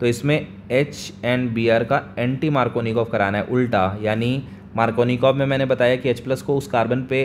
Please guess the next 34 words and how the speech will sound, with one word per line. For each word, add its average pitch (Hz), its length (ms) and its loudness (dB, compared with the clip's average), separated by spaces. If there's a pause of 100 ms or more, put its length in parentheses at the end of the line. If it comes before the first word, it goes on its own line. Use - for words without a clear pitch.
(140)
ऐड 117 220 0
करना 120 240 0
है 135 100 -2
जिस 113 180 -4
पे 135 120 -4
ज़्यादा 117 280 2
हाइड्रोजन 90 460 0
है, 78 140 -6 (460)
तो 113 60 2
एंटी 117 220 2
मार्कोनिकोव 123 600 2
में 127 140 -2
एच 123 200 -2
को - 160 -8
उस 151 160 -2
कार्बन 117 320 0
पे 117 100 2
ऐड 104 180 2
करना 107 200 0
होगा 110 160 0
जिस 107 160 -6
पे 113 80 -6
कम 117 240 -2
हाइड्रोजन 90 480 0
है, 80 100 -4
तो 101 120 -6
ये 110 240 0
एंटी 120 520 0
मार्कोनिकोव, 95 880 -2 (1400)
मार्कोनिकोव 107 1200 2 (220)
एडिशन 98 440 -4
होना 92 340 -2
है 90 220 -2
इसमें, 76 400 -8